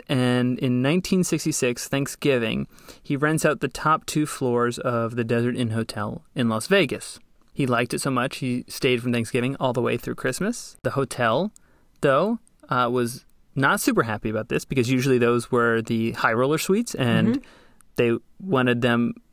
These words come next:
Speaker 1: to be available for gamblers <laughs> so the
Speaker 2: Yeah, yeah,
Speaker 1: high
Speaker 2: yeah.
Speaker 1: rollers would come in and they
Speaker 2: <laughs>
Speaker 1: could give them away.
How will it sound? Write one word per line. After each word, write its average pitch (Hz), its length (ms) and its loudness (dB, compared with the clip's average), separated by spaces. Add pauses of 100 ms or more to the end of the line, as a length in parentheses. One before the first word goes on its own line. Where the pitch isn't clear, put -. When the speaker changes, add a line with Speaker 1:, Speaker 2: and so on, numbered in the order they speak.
(640)
Speaker 1:
to - 80 0
be 127 140 4
available 113 280 4
for - 140 -2
gamblers 113 460 2
<laughs> - 20 2
so 156 160 6
the 135 80 4
Speaker 2:
Yeah, - 200 8
yeah, 214 220 4
Speaker 1:
high 147 100 8
Speaker 2:
yeah. 151 100 6
Speaker 1:
rollers 170 300 8
would 175 100 6
come 180 180 8
in 180 80 8
and 160 80 4
they 156 60 4
Speaker 2:
<laughs> 147 40 2
Speaker 1:
could 135 60 0
give 131 120 4
them 131 100 2
away. 131 360 4